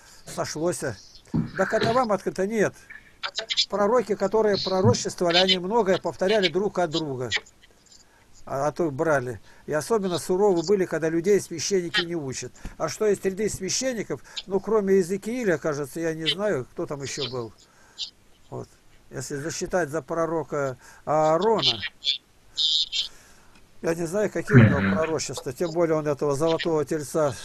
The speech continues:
Speaker 1: помог слить. Его Бог пощадил-то ради Моисея, раба Божия. Ну, вот такое на сегодняшний день пророчеств много. И все христиане, уверовавшие во Христа, говорящие о будущем, о настоящем, о прошедшем,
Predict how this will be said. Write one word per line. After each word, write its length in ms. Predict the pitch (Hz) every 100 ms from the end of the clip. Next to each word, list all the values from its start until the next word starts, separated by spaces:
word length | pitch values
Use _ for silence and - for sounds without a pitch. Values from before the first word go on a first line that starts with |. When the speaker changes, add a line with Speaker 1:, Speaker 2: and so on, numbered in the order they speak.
| - - -
Speaker 1:
помог 320 | 147 147 139
слить. 420 | - 143 139 - - - - -
Его 240 | 151 180 160
Бог 200 | 165 -
пощадил-то 600 | 160 - 180 202 175 147
ради 200 | 143 139
Моисея, 680 | 139 131 - 143 127 123 127
раба 260 | 127 131
Божия. 380 | 123 127 117 120 107 - - - _ - - - -
Ну, 140 | - 220
вот 120 | 247
такое 360 | 208 233 214 185
на 100 | 180
сегодняшний 500 | 202 202 185 - 175
день 200 | 180 160
пророчеств 540 | 175 175 156 156 139
много. 760 | 170 165 151 165 220 247 240 196 - _ - - -
И 80 | 170
все 280 | - 233 190 - -
христиане, 640 | - 240 208 - 220 196 180
уверовавшие 540 | 196 202 175 160 175
во 120 | 185
Христа, 380 | 185 190 - 190
говорящие 580 | 160 190 196 170 - 175
о 60 |
будущем, 580 | 170 220 196 151 - 147
о 40 | 160
настоящем, 720 | 180 - 202 190 - 208 175
о 60 |
прошедшем, 580 | 160 185 - 247 -